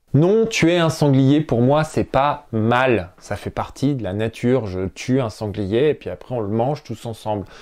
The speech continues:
Voilà. Qu'est-ce qu'il y a de mal là-dedans ? En revanche, salir des gens, euh, faire de la propagande putassière sur les réseaux sociaux, pardon, moi, je trouve que ça, c'est mal.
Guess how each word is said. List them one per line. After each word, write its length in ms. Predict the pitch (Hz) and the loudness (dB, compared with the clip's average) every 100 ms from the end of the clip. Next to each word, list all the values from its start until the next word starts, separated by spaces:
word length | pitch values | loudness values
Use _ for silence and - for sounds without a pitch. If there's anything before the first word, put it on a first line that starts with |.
| - | -8
Voilà. 240 | 117 113 101 - - | -2 0 -2 -8 -4
Qu'est-ce 220 | 175 - | -2 -2
qu'il 160 | - 143 | -2 0
y 40 | |
a 100 | 160 | 2
de 140 | 135 | 0
mal 480 | 120 123 147 170 - - | -2 0 -2 -4 -6 -6
là-dedans ? 520 | 120 120 117 113 110 - - | -4 -2 -2 -2 -6 -20 -6
En 100 | 123 | -2
revanche, 560 | 120 160 165 160 - - - - | 2 2 2 -2 -6 -18 -20 -18
salir 560 | - - 180 170 160 135 | -10 -2 0 0 -2 -2
des 120 | 139 | -4
gens, 320 | 127 131 123 _ _ - | -4 -6 -10 _ _ -14
euh, 320 | 104 101 101 113 | -10 -8 -10 -10
faire 320 | - 160 131 | -2 0 2
de 80 | 131 | 0
la 140 | 127 | -2
propagande 800 | - 151 170 175 139 143 147 139 | -6 -6 -2 -2 -2 -2 -4 -6
putassière 600 | - 180 151 131 151 127 | -6 -4 -4 -4 -6 -6
sur 160 | - 113 | -8 -4
les 80 | |
réseaux 260 | 135 151 123 | -2 -2 -4
sociaux, 400 | 110 98 165 175 | -10 -6 -2 -2
pardon, 360 | 175 123 143 156 | -2 -2 -2 0
moi, 260 | 147 170 | -2 -4
je 80 | - | -6
trouve 240 | - 151 - | -8 -8 -8
que 100 | 101 | -12
ça, 320 | - 160 170 | -4 -4 -4
c'est 200 | - 104 | -10 -12
mal. 540 | 98 110 117 113 85 | -8 -2 -2 -2 -6